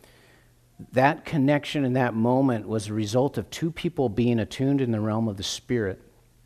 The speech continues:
I got to my plane just amazed at the experience I just had with a stranger based on a verse of God's Word.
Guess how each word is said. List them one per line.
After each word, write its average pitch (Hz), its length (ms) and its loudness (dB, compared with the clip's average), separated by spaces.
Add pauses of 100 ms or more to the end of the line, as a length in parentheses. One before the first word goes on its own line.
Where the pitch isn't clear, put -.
(1300)
I 127 80 2
got 165 200 4
to 165 60 -2
my 143 160 4
plane 139 460 0
just 110 160 -4
amazed 110 720 0
at 101 460 -4 (760)
the 101 80 -2
experience 117 460 -2
I 101 80 0
just 113 260 -4
had 110 220 0
with 98 120 -2
a 98 40 -4
stranger 117 560 0
based 113 340 2
on 107 140 0
a 98 60 -4
verse 110 320 -2
of 98 100 -8
God's 95 260 -2
Word. 104 380 -2